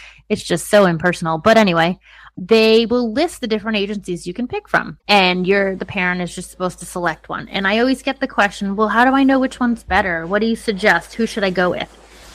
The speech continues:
And honestly, you can look at the websites, you can gather information about each one, but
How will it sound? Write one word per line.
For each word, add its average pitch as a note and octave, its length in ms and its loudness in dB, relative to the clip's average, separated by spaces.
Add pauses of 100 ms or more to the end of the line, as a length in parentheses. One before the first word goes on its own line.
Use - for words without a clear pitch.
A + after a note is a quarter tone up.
(300)
And A3+ 140 2
honestly, D4+ 500 4
you A#3+ 160 4
can B3+ 200 2
look E4+ 160 0
at F#4+ 100 -4
the B3 100 0
websites, G3 640 2
you G#3 100 -4
can G3+ 180 -4
gather F#3+ 340 4
information F#3 560 -4
about F3 240 0
each E3+ 200 -8
one, E3+ 240 -4
but E3 200 0